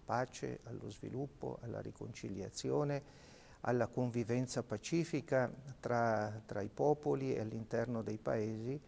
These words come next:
e lo possono dare tanto più se si uniscono insieme per lavorare in questo senso.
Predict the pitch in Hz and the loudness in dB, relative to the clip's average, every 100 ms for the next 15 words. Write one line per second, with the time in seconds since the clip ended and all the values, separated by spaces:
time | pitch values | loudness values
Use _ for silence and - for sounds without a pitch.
0 | - - - - - - - - 160 151 | -16 -20 -20 -20 -20 -20 -6 4 6 8
1 | 165 160 165 147 120 131 139 160 - - | 6 6 4 6 8 8 8 6 2 2
2 | 131 131 127 123 139 - 120 - 123 120 | 2 0 -2 0 -2 0 -2 0 0 0
3 | 113 127 113 131 147 117 107 107 110 107 | 0 -2 0 0 -2 -2 -2 0 -2 -4
4 | - - 113 110 110 - 107 107 101 104 | -8 -8 -4 -2 -2 -2 -2 0 0 0
5 | 107 104 98 - 98 - 98 107 - - | -2 -4 -8 -8 -10 -8 -8 -8 -10 -12